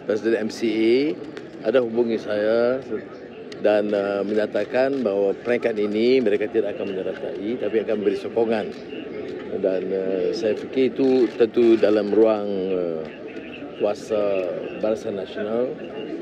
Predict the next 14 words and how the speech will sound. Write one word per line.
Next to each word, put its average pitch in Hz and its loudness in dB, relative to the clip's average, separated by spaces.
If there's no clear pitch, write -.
Tetapi 143 2
saya 104 6
ucap 95 -4
terima 98 -4
kasih 98 -2
kerana 98 -4
kesetiaan 113 2
mereka 104 -2
membantu 107 0
dan 104 2
masih 101 2
mempertahankan 104 -2
kedudukan 95 -2
kerajaan 87 -8